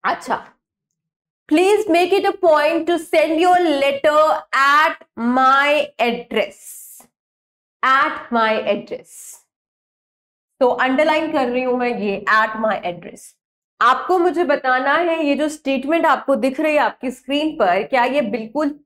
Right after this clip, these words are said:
ठीक स्टेटमेंट है? At my आ-,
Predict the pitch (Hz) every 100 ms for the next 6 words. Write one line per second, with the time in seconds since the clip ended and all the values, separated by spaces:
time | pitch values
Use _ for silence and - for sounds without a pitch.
0 | _ - 339 320 - - _ _ _ _
1 | - 262 214 226 226 226 - 214 269 -
2 | _ _ _ _ _ - 262 285 349 330
3 | 269 262 269 330 320